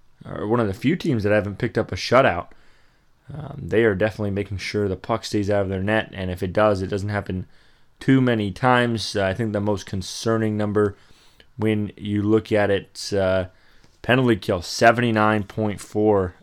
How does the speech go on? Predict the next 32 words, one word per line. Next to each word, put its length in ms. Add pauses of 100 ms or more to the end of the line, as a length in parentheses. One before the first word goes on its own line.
(120)
at 240
the 120
moment, 500
a 80
penalty 360
kill 240
that 160
was 140
top 320
two 200
in 80
the 100
league 260
last 340
season, 460 (840)
um, 220
has 160
now 160
fallen 420
below 240
league 280
average 380
to 100
start 280
the 80
year. 160
Uh, 380
league 220
average 400
eighty 240
point 380 (120)
three, 420